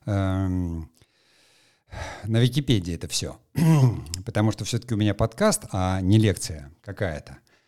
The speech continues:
И кинематограф, каким образом он там оказался? Понимаете? Понятно, что там, ну, э, как раз не культурные индустрии, потому что они затратны. Это нужно государством, и это государственная политика. Культура — это государственная политика.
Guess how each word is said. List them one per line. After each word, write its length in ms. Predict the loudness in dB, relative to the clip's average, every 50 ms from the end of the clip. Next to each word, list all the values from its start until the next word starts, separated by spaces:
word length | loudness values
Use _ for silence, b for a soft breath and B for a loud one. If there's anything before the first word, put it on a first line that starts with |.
| _ _ _ _ _ _ _ _ _ _ _ _ _
И 120 | -8 -4 0
кинематограф, 720 | 4 6 6 8 8 6 8 8 6 8 8 8 6 6 6
каким 320 | 2 2 4 4 6 6
образом 360 | 6 6 4 2 0 0 -2
он 120 | -2 -4 -4
там 200 | -4 -6 -6 -6
оказался? 540 | -8 -8 -8 -8 -6 -8 -8 -10 -14 -14 _ b b b b _
Понимаете? 520 | -2 0 2 4 4 4 2 0 -2 -10 -16 -18 _ _ _ _ _ _ _ _ 2
Понятно, 360 | 4 6 6 6 6 4 4
что 160 | 2 2 2
там, 440 | 2 4 4 4 6 4 4 4 4
ну, 420 | 4 4 4 2 2 0 -2 -4
э, 380 | -2 -2 -2 -2 -4 -6 -8 -8
как 180 | -6 -6 -2 0
раз 180 | 0 0 0
не 100 | 0 -2
культурные 520 | 0 -2 -2 0 2 2 2 4 2 2 2
индустрии, 460 | 0 0 -2 -2 -2 0 0 0 0
потому 340 | 0 -2 -2 0 0 0 0
что 140 | 0 -2
они 160 | 0 0 2 2
затратны. 680 | 2 0 0 2 2 0 0 0 -2 -8 -16 -16 _ _
Это 200 | -12 -6 -2 0
нужно 280 | 2 2 2 0 -2 -4
государством, 640 | -4 -4 -4 -4 0 0 0 -2 -2 -2 -2 -2
и 40 | -2
это 120 | -2 -2 -4
государственная 500 | -6 -4 -2 -2 -4 -4 -4 -6 -6 -4
политика. 480 | -2 -2 -2 -2 -4 -6 -10 -12 -14
Культура — 440 | -12 -10 -10 -8 -4 -2 0 0 0
это 100 | 0 -2
государственная 480 | -4 -8 -6 -4 -4 -4 -4 -4 -4 -4
политика. 520 | -2 -4 -2 -2 -4 -6 -8 -12 -14 -20